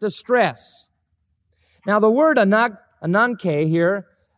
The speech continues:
has a secondary meaning, which I think is very helpful in explaining the passage, and that is that it means violence.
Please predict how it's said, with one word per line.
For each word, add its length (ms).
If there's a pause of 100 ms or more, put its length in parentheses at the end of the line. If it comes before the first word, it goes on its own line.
(140)
has 340
a 60
secondary 640
meaning, 300
which 180
I 160
think 180
is 120
very 260
helpful 420
in 80
explaining 500
the 80
passage, 500
and 120
that 140
is 120
that 100
it 100
means 280
violence. 800